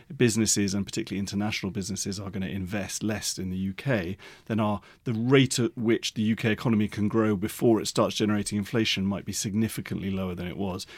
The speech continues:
And of course, this comes after a long period of very weak productivity growth. So it was quite a pessimistic picture from the Bank of England that despite sluggish growth, they had to raise rates. I think that this rate hike is probably justified. I personally would be biding my time before the next one.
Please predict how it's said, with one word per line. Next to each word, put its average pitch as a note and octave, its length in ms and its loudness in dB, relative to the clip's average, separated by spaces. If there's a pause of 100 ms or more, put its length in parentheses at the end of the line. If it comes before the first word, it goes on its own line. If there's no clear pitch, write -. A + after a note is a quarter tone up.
(140)
And G#2 80 -2
of G2+ 80 -2
course, G#2 200 -2
this G2+ 140 -2
comes G2 240 0
after F#2+ 200 -2
a F#2+ 40 0
long F#2+ 240 0
period F#2+ 320 0
of F2+ 80 -4
very F#2+ 200 -2
weak G2+ 260 0
productivity G2 440 -2
growth. F2+ 200 -4
So B2 60 2
it - 20 6
was A2+ 100 4
quite D3 180 2
a - 40 -4
pessimistic B2+ 960 2
picture G#2+ 280 -2
from G2+ 140 -4
the F#2+ 60 -2
Bank G2 200 -2
of G2+ 60 -6
England G2 220 0
that G#2 140 -2 (300)
despite - 600 0
sluggish G3+ 360 -4
growth, G3 300 -4
they F#2+ 100 -6
had - 400 -10
to - 120 -4
raise B2 300 -2
rates. G#2 360 -2 (320)
I A2 60 -4
think G#2+ 220 2
that G2+ 180 -2
this A2+ 240 0
rate G#2 200 0
hike F#2+ 300 -4
is F2+ 80 -6
probably F#2+ 420 -2
justified. F#2 640 -4 (420)
I G#2+ 120 0
personally G2+ 400 0
would F#2+ 160 0
be F#2+ 260 0 (240)
biding G2 280 0
my F2+ 140 0
time F#2+ 260 -2
before F#2 200 -4
the F#2+ 80 -2
next F#2+ 220 -4
one. - 160 -8